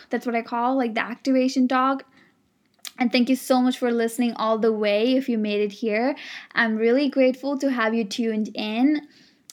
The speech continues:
Thank you so much for your presence. I love having you listen to this episode and learn from it, take notes from it,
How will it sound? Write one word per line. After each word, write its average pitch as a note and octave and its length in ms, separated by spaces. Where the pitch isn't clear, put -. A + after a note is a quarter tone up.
Thank A#3+ 220
you A#3+ 80
so A#3+ 280
much A#3 200
for A#3 120
your G#3+ 100
presence. B3+ 720
I A3+ 140
love A3+ 460
having A3 520
you G#3+ 440
listen D#4 360
to D#4+ 140
this C#4 220
episode A#3 600
and A3+ 220
learn A3 200
from A3+ 320
it, G#3+ 240
take G#3+ 240
notes G#3+ 320
from A3 240
it, A3 260